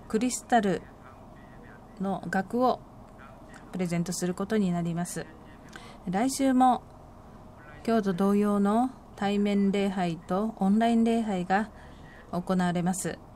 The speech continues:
えー、十時からこの場で行われます。チョンボくんの三階で行われます。そして、えー、子どもたちの礼拝も、おー、午前十時から行われます。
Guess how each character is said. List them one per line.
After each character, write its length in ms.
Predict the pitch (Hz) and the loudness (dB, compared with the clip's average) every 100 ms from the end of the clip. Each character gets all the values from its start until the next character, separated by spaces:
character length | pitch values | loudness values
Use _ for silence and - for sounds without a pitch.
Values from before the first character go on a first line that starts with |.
| - - - - - - - - - - - - - - - - - - - | -20 -20 -20 -20 -20 -20 -20 -20 -20 -20 -20 -20 -20 -20 -20 -20 -20 -20 -10
え 60 | 185 | -6
ー、 60 | |
十 180 | 180 208 | 0 2
時 80 | 196 | 2
か 160 | 190 175 | 0 0
ら 220 | 165 - - | -2 -4 -2
こ 100 | 196 | 0
の 80 | |
場 120 | 190 185 | 2 4
で 140 | 185 | 2
行 120 | 185 | 2
わ 120 | 180 180 | 2 2
れ 80 | 180 | 0
ま 100 | 180 | -2
す。 240 | 165 147 - - | -4 -10 -12 -6
チ 80 | |
ョ 60 | 196 | -4
ン 20 | |
ボ 100 | 180 | -2
く 140 | 180 165 | -4 -4
ん 60 | |
の 80 | 170 | -2
三 220 | 190 202 | -2 0
階 180 | 220 214 | 0 0
で 100 | 220 | 0
行 220 | - 190 | -2 -2
わ 120 | 180 | 0
れ 80 | 170 | 0
ま 140 | 165 165 | -2 -4
す。 220 | - - - - - - | -6 -10 -14 -18 -18 -18
そ 160 | - 202 | -8 -6
し 160 | - | -6
て、 400 | - 202 190 175 - - | -4 0 0 0 -6 -10
え 680 | 180 165 165 156 147 - - | -6 -6 -6 -8 -10 -10 -10
ー、 40 | - | -2
子 80 | |
ど 100 | 226 | 2
も 80 | 262 | 2
た 160 | 269 262 | 2 0
ち 140 | 226 | 2
の 160 | 220 214 | 2 4
礼 200 | 214 226 | 2 2
拝 280 | 226 226 220 | 2 2 4
も、 260 | 226 226 - - - - - 180 | 4 2 -2 -16 -20 -20 -10 -6
お 260 | 165 151 | -6 -6
ー、 40 | - - - - - - - - | -10 -16 -20 -20 -20 -20 -20 -8
午 120 | 196 196 | -6 -2
前 280 | 180 175 165 | 0 0 0
十 280 | 202 247 | 0 2
時 140 | 226 - | 0 0
か 100 | 196 | 0
ら 180 | 185 - | 0 -2
行 220 | 180 185 | -4 0
わ 180 | 175 170 | 2 2
れ 140 | 165 160 | 0 -2
ま 120 | 170 | -4
す。 280 | - 156 | -4 -10